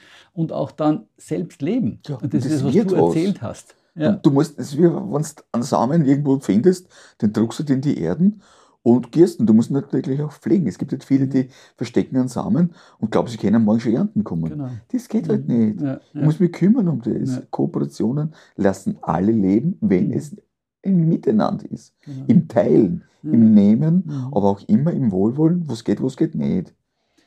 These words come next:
Speaker 1: Ja, aber ich muss auch in meiner eigenen Kraft sein und nicht in der Opferhaltung, so wie du
Speaker 2: Nein.
Speaker 1: erzählt hast, wenn die Bauern dann kommen und sagen, "Ja, jetzt funktioniert's nicht, ähm, Hannes,
Speaker 2: Du bist
Speaker 1: hilf mir,
Speaker 2: schuld.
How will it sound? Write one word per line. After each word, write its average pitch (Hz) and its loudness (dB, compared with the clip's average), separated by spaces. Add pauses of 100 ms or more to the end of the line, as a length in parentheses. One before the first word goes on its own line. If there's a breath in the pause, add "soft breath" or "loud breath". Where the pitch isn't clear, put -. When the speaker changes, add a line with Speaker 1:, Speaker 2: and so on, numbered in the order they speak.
(180)
Speaker 1:
Ja, 175 -2
aber 120 -4
ich 139 0
muss 147 0
auch 135 -2
in 139 0
meiner 131 0
eigenen 135 -2
Kraft 117 -8
sein 104 -6
und 120 -2
nicht 139 -2
in 139 -2
der 127 -2
Opferhaltung, 143 -4
so 160 0
wie 170 4
du 180 2
Speaker 2:
Nein. 220 4
Speaker 1:
erzählt 151 2
hast, 151 -4
wenn 135 0
die 127 2
Bauern 123 -2
dann 120 -4
kommen 139 -2
und 131 2
sagen, 131 0 (180 loud breath)
"Ja, 131 -4
jetzt 127 -2
funktioniert's 131 0
nicht, 147 -2 (220)
ähm, 135 0
Hannes, 127 -2
Speaker 2:
Du 139 4
bist 156 4
Speaker 1:
hilf 180 6
mir, 196 6
Speaker 2:
schuld. 202 -6